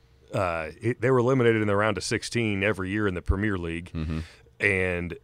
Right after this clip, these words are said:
Speaker 1: Mbappe is the other star. Well, Parisians aren't gonna boo their national superstar, so it's gotta be somebody else's fault. So
Speaker 2: Mm-hmm.
Speaker 1: they always booed Messi. They, they really didn't, they didn't respect him at all. So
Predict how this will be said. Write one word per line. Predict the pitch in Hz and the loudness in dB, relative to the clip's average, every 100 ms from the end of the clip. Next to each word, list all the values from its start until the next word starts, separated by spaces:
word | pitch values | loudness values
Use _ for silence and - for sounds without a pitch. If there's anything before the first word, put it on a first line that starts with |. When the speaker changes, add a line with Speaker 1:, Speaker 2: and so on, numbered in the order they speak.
| _ - | _ -2
Speaker 1:
Mbappe | 117 101 117 131 113 104 | 0 4 4 4 4 2
is | 98 85 | 2 0
the | 95 | 2
other | 107 98 | 2 2
star. | - 98 85 87 | 0 -2 -2 -2
Well, | 87 95 90 _ - - | 0 -2 -2 _ -2 8
Parisians | 107 107 120 101 98 | 8 8 2 0 0
aren't | 101 95 98 | 0 0 0
gonna | 101 87 | -2 -2
boo | 92 95 92 85 - _ _ _ _ _ _ _ - | -2 -2 -2 -6 -12 _ _ _ _ _ _ _ -8
their | 113 98 | -2 0
national | 92 95 90 107 90 | 2 0 0 -2 -4
superstar, | 82 117 107 87 - 90 82 82 | -2 -2 -2 -4 -6 -4 -4 -4
so | - 90 | -2 -4
it's | - | -2
gotta | 107 | -4
be | 90 | -4
somebody | 85 107 90 80 | -4 -2 -2 -6
else's | 78 - | -10 -12
fault. | - 107 87 - - | -4 0 0 -4 -4
So | 104 | 0
Speaker 2:
Mm-hmm. | 90 | 2
Speaker 1:
they | 98 101 | 2 2
always | 107 113 110 90 | 4 4 4 2
booed | 82 90 85 | -2 -6 -6
Messi. | 87 82 - 78 | -6 -8 -8 -8
They, | 90 95 | -4 -4
they | 101 120 135 | 0 2 2
really | 110 98 90 | 2 0 -2
didn't, | 87 85 80 - _ - - - - - - | -4 -6 -8 -12 _ -20 -20 -20 -20 -18 0
they | 113 | 2
didn't | 117 | 4
respect | 95 - 113 92 110 | 0 0 0 0 -2
him | 90 | -4
at | 82 | -6
all. | 80 69 | -10 -12
So | - - 80 71 | -10 -8 -8 -10